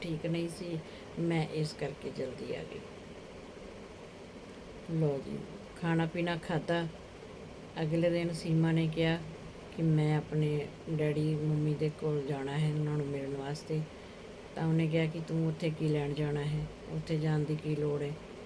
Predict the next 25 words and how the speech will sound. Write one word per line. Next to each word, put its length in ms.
ਉਹਨੇ 200
ਕਿਹਾ 180
ਕਿ 140
ਨਹੀਂ, 240
ਮੈਨੂੰ 240
ਬਹੁਤ 240
ਦਿਨ 180
ਹੋ 260
ਗਏ 80
ਨੇ, 140
ਮੈਂ 200
ਮਿਲੀ 300
ਨਹੀਂ 280
ਹਾਂ, 80
ਇਸ 140
ਕਰਕੇ 400
ਮੈਂ 200
ਕੱਲ੍ਹ 200
ਨੂੰ 160
ਸੰਡੇ 460
ਹੈ 160
ਤੇ 180
ਮੈਂ 300
ਮਿਲਣ 300
ਜਾਵਾਂਗੀ। 520